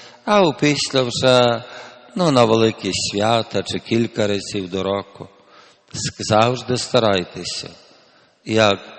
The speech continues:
є така можливість, висповідатися, прийняти тіло і кров нашого Спасителя Ісуса Христа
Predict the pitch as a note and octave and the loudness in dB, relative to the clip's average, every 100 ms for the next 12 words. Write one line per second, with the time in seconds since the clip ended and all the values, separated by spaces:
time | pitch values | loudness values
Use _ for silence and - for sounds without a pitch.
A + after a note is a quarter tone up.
0 | - A2 A#2 - G#2 A2 G2 F#2 A#2 G#2+ | -10 -2 -2 0 -2 -2 -2 -4 -6 -2
1 | C3+ C3+ C3 B2 - - - - - _ | 2 2 2 -2 -6 -12 -14 -20 -20 _
2 | _ _ F#2 A2+ B2 - - A#2 A2 A#2 | _ _ 0 2 2 0 -6 -6 -2 -2
3 | - G#2 - A2+ G#2 - _ _ _ _ | -2 -10 -8 -10 -12 -16 _ _ _ _
4 | - G#2+ G2 G2+ - F#2+ - B2+ C#3+ C3+ | -4 -2 2 0 0 -6 -4 -2 0 2
5 | B2+ B2 - F#2+ G2 F#2+ G2+ - - _ | 0 -2 -6 -4 -2 -4 -8 -16 -20 _
6 | _ - G2 A#2 B2 - B2+ - B2+ A2+ | _ -6 0 2 2 -2 -4 -4 -6 -4
7 | C3 A#2+ A#2 A#2 A2 A#2 - A2+ - A2 | -4 -2 -2 -2 -4 -6 -4 -4 -4 -6
8 | - - A2 | -6 -4 -4